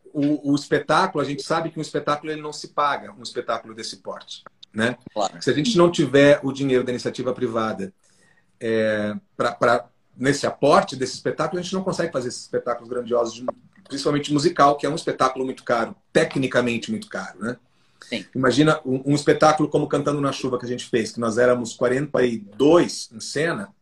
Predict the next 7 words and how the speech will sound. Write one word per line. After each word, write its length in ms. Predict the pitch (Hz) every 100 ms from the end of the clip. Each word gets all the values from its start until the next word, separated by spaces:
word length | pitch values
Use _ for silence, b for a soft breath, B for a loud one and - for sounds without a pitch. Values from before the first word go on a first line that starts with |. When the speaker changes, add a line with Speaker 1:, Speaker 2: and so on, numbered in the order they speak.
| _ _ - B B B
Speaker 1:
Se 100 | -
você 240 | 147 147
pegar 280 | 165 170 170
só 280 | 170 - 233
aluguel 480 | 240 220 180 180 170
de 200 | 147 147
microfone 880 | 151 165 165 - 147 135 117 101